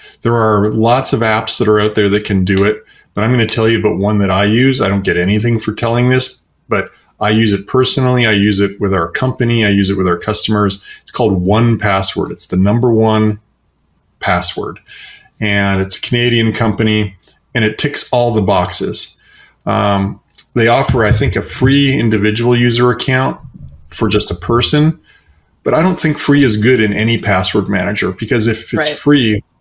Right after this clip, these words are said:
Speaker 1: you're the product. So what I want is reasonable. And I think One Password, for their proper professional accounts,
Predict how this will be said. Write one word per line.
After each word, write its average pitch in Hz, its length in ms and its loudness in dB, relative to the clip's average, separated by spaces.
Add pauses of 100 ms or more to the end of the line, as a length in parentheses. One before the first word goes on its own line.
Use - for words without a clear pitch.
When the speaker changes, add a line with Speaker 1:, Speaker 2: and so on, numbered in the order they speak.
(320)
Speaker 1:
you're 127 240 2
the 110 100 2
product. 104 600 -4 (500)
So 113 540 0
what 123 140 2
I 139 80 2
want 143 280 4
is 92 160 -2
reasonable. 104 760 0
And 117 120 -2
I 110 60 0
think 170 380 0
One 131 260 -2
Password, 120 680 0
for 110 120 0
their 101 180 2
proper 107 540 0
professional 104 580 -4
accounts, 101 480 -4